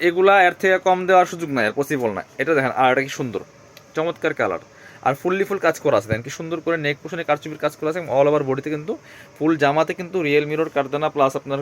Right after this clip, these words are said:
কি হচ্ছে স্টোন দিয়ে কাজটা করা আছে। চমৎকার একটা কালেকশন, প্রাইস মাত্র এক হাজার পঞ্চাশ টাকা। কাপড়গুলো একদম সফট এসি কটনের মধ্যে আছে, কাপড় হাতে পেলে বুঝবেন। এটা হচ্ছে ওড়নাটা, সুন্দর ওড়না পাচ্ছেন, এই যে খুব সুন্দর একটা ওড়না পাচ্ছেন,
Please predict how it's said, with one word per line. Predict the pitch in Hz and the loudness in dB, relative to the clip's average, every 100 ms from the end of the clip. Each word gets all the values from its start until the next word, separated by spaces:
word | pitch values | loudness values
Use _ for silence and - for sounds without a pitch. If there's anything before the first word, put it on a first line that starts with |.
| 143 | -2
কি | |
হচ্ছে | 147 139 - - - - - - 143 | -4 -4 -10 -14 -16 -20 -16 -10 -8
স্টোন | 165 156 | -6 -6
দিয়ে | 156 | -2
কাজটা | 135 - | -4 -4
করা | 135 120 | -2 -2
আছে। | 110 104 | -2 -4
চমৎকার | 151 165 170 175 151 | -4 -4 -6 -4 -4
একটা | - | -4
কালেকশন, | 143 120 110 110 110 | -2 -2 -2 -6 -4
প্রাইস | 135 143 | 0 0
মাত্র | 147 147 147 | 0 -2 -2
এক | 147 | -4
হাজার | 143 135 | -2 -4
পঞ্চাশ | 135 117 | -6 -6
টাকা। | 110 | -4
কাপড়গুলো | 101 127 156 151 165 | -2 -2 -4 -4 0
একদম | 156 139 143 170 175 175 - | 0 -2 -6 -4 -4 -8 -6
সফট | 156 151 - | 0 0 0
এসি | 131 147 | -6 -4
কটনের | 139 143 | -6 -4
মধ্যে | 131 117 | -6 -2
আছে, | 101 - - - - - | -2 -4 -20 -20 -12 -4
কাপড় | 139 165 | -2 0
হাতে | 147 170 | 0 0
পেলে | 165 160 | 0 0
বুঝবেন। | 131 107 98 - | 0 -4 -8 -8
এটা | 117 | -4
হচ্ছে | 156 170 | -2 -2
ওড়নাটা, | 139 156 156 | -6 -2 0
সুন্দর | 160 160 160 | 0 -4 -2
ওড়না | 160 160 | -2 0
পাচ্ছেন, | 156 - 330 - - - - - - | 0 -2 -6 -14 -20 -20 -20 -20 -4
এই | 113 107 | -2 -2
যে | 92 - - - - - - - - - - - - | -4 -20 -20 -20 -20 -20 -20 -20 -20 -20 -20 -18 -12
খুব | 131 | -10
সুন্দর | - 165 165 170 156 | -8 -10 -4 0 0
একটা | - 147 | 0 -2
ওড়না | 139 139 | -2 -4
পাচ্ছেন, | 135 135 175 | -4 -6 -10